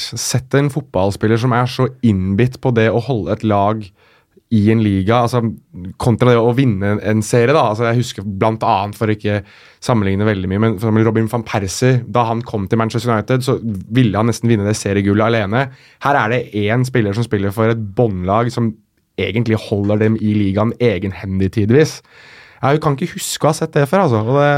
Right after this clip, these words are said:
mm, så er det noen som kan komme på en spiller som så å si egenhendig gjør det her, og det er jo ingen andre som virkelig tråkker til.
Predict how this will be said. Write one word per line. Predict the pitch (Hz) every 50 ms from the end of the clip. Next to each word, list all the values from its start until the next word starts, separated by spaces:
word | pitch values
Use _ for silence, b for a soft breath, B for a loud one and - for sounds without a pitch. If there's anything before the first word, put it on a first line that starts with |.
| 143 143
mm, | 139 139 139 135 127 127 131 B B B B B B B B B
så | -
er | 156
det | 156
noen | 143 120 113 120
som | 135
kan | 143 143 -
komme | 156 123 104 -
på | - 135 - - 127 117
en | 110 113 123 139 135
spiller | - 143 131 110 104 120 131 131
som | 139 131 131 117 - -
så | - - - - 143 113 131 175
å | 170
si | 170 - 143 170 180 175
egenhendig | 139 113 120 113 113 117 120 131 151 135
gjør | 107 101 101 113
det | 147 208
her, | 254 - -
og | - 262 -
det | - -
er | 104 131
jo | 170 202 - - - _ _ _ _ _ _ _ _ - -
ingen | 226 185 120 98 95 101 117 131
andre | - 135 113 101 92 95 104 107
som | - 127 123
virkelig | 127 131 110 95 - - - 110 107 110 107 -
tråkker | - 123 - - - 110 110 117
til. | 107 104 110 110